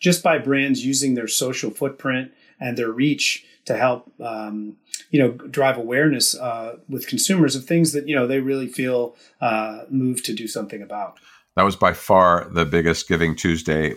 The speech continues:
Speaker 2: we've ever had, and was just a huge boost to our efforts around the No Kid Hungry campaign. And as, as you both know, one of the reasons that these dollars that you've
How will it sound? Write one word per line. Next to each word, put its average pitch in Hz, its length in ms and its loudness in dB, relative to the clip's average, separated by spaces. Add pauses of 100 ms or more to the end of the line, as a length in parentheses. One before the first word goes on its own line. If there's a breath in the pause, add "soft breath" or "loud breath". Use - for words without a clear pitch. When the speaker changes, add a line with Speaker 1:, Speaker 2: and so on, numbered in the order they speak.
Speaker 2:
we've 80 280 0
ever 73 420 2
had, 73 560 2
and 73 380 -2
was 73 160 -6
just - 260 -6
a 69 180 -4 (380 loud breath)
huge 82 380 2
boost 80 380 2
to 73 360 4 (320)
our 80 220 6
efforts 73 520 -2
around 73 480 2 (480 soft breath)
the 80 140 0
No 78 140 0
Kid 76 200 0
Hungry 78 260 2
campaign. 76 640 0
And 73 160 0
as, 76 240 -2 (100)
as 73 180 -2
you 71 100 -2
both 82 280 2
know, 82 220 4
one 78 140 0
of 80 40 0
the 78 80 0
reasons 78 400 -2
that 73 160 -6
these 73 360 -4 (440 loud breath)
dollars 82 440 2
that 78 160 -2
you've 76 400 -2